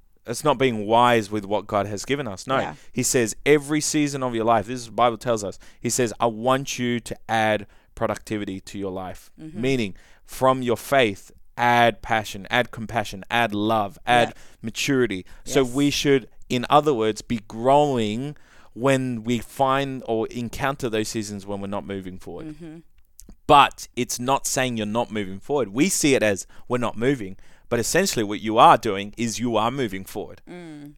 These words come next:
Speaker 1: It's
Speaker 2: that's good.
Speaker 1: perspective.
Speaker 2: Yeah.
Speaker 1: We have to change that language
Speaker 2: Yes.
Speaker 1: that every season that we are in, we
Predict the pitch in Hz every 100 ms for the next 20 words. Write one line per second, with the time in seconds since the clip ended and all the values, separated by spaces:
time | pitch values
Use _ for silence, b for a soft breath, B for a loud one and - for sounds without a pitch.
0 | - 143 143 - 151 135 - 180 - 117
1 | 92 - 156 151 - 113 110 165 - 175
2 | - 147 131 123 113 120 110 104 92 98
3 | 110 147 143 - - - 113 - 131 143
4 | 147 139 143 135 131 113 92 107 104 95
5 | 131 208 247 _ _ - - 107 135